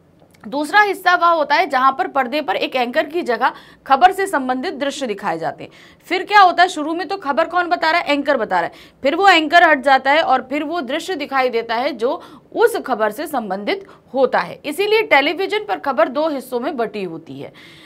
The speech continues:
अगर खबरों में प्रस्तुतिकरण के तरीकों पर बात करें तो इसके भी कई तकनीकी पहलू हैं।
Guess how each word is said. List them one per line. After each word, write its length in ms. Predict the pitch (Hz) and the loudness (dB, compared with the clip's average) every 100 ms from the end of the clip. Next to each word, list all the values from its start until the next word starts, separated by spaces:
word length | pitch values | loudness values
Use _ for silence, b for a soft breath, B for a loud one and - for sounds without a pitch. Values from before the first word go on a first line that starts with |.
| B - | B 4
अगर 460 | 269 359 523 539 - | 6 6 4 0 0
खबरों 360 | 269 277 370 | 2 4 0
में 220 | 392 392 | 0 -4
प्रस्तुतिकरण 760 | 294 277 277 349 403 370 320 330 | 0 0 0 -4 -2 0 0 -2
के 120 | 349 | -6
तरीकों 460 | 320 269 277 277 349 | 0 0 0 -6 -4
पर 140 | 349 | -4
बात 400 | 247 240 240 240 | 4 6 6 2
करें 300 | 240 233 262 B B 320 - | 0 0 -2 B B -16 -6
तो 80 | |
इसके 460 | 359 311 320 - 392 | -2 -2 -4 -2 -2
भी 280 | 269 320 427 B B _ _ | 0 0 0 B B _ _
कई 300 | - 320 403 | 4 6 8
तकनीकी 640 | 466 - 330 294 302 294 302 | 6 2 0 2 -2 -2 -6
पहलू 380 | - 226 185 175 | -6 -8 -8 -10
हैं। 160 | 170 | -14